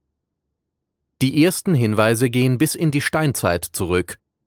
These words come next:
In Südafrika fanden Forscher die Reste eines fünfunddreißigtausend Jahre alten Pavianschenkelknochens, in den unsere Vorfahren neunundzwanzig Kerben geritzt hatten.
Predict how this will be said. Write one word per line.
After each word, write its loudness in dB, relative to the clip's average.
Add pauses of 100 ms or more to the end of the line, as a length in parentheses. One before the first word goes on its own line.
(140)
In 2
Südafrika 0
fanden -2
Forscher 0
die 0
Reste 0
eines 0
fünfunddreißigtausend -2
Jahre 0
alten -2
Pavianschenkelknochens, -2 (220)
in 2
den 4
unsere 0
Vorfahren 0
neunundzwanzig -2
Kerben -2
geritzt -2
hatten. -2